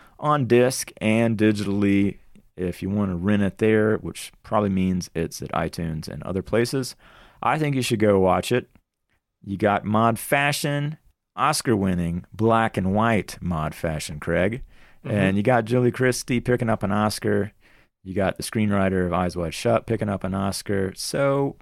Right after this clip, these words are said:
Speaker 1: there's a good pedigree for this movie that I had not heard of.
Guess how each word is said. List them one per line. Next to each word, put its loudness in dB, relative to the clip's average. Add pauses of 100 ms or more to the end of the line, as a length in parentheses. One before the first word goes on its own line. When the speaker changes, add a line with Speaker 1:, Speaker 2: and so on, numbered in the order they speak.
(140)
Speaker 1:
there's -10
a -20
good -8
pedigree 0
for -4
this -2
movie 0 (400)
that 0
I 2
had -2
not -4
heard -6
of. -14